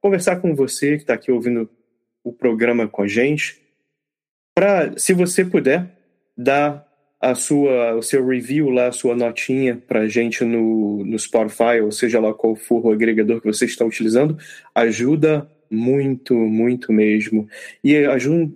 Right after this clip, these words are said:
ajuda ainda mais se você puder enviar esse podcast, esse link. É tão fácil pegar e enviar como um link pelo WhatsApp ou, ou como seja por mensagem pra um amigo talvez que curta esse tipo de assunto.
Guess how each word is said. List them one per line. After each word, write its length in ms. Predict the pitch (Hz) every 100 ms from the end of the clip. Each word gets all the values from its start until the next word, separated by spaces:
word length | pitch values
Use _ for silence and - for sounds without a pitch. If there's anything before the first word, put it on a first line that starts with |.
| -
ajuda 320 | 127 160 165
ainda 260 | 180 185 147
mais 580 | 131 139 165 160 - -
se 100 | 143
você 200 | 135 143
puder 260 | - 135
enviar 520 | 135 127 131 113 117 _ _ _ _ _ _ -
esse 500 | 127 127 123 - 127
podcast, 840 | 127 - 131 127 - 113 110 -
esse 180 | 117 -
link. 360 | 113 113 113 117
É 100 | 117
tão 220 | - 185
fácil 380 | 180 147 - -
pegar 200 | 120 123
e 40 |
enviar 440 | 123 110 110 127 127 _ _
como 240 | 123 113
um 120 | 107 110
link 340 | 143 151 -
pelo 220 | - 117
WhatsApp 580 | 110 107 - 117 120 107
ou, 260 | 101 104 107
ou 100 | 107
como 240 | 113 107
seja 220 | 107 110 110
por 180 | 113
mensagem 480 | 110 104 107 123 127
pra 180 | 123 135
um 140 | 135 135 - - -
amigo 340 | 143 139 143 147
talvez 300 | 151 143 -
que 100 | 180
curta 300 | 180 175 165
esse 100 | -
tipo 160 | 165
de 100 | 156
assunto. 460 | 180 180 165 151